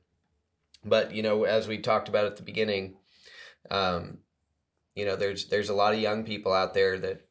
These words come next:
that don't feel connected to their history and that don't understand the battles that have been won and that don't understand what it's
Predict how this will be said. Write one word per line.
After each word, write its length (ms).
that 200
don't 260
feel 180
connected 580
to 120
their 580
history 680
and 100
that 100
don't 220
understand 800
the 80
battles 380
that 120
have 100
been 180
won 460
and 180
that 100
don't 220
understand 840
what 200
it's 160